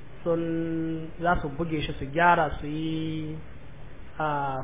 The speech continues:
pharmacy ko su yi wani dai ɗakin shan magani a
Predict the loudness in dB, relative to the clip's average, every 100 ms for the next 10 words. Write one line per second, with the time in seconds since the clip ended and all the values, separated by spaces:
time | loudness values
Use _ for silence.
0 | 4 6 6 0 -6 -6 -8 -10 -10 -10
1 | -10 -6 -2 -2 -2 -2 2 2 2 0
2 | 0 4 4 4 0 0 0 2 4 8
3 | 8 8 2 0 -2 -8 -10 -10 -10 -10
4 | -10 -10 -8 -4 -2 0 -2 -2 -4